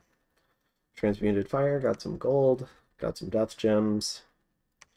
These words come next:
Lost a vampire, which really sucks, um,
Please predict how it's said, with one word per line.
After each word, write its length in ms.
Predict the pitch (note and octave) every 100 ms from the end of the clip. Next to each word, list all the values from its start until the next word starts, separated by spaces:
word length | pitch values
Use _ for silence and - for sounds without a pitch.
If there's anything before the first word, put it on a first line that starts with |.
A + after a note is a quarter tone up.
| _ _ _
Lost 280 | - B2 -
a 40 |
vampire, 540 | G2+ G2+ G#2+ C3+ D3 C#3+
which 260 | - G#2 - - -
really 340 | - A#2 A2+ G#2
sucks, 500 | - - - - - - _ -
um, 520 | G2+ F#2 F#2 F2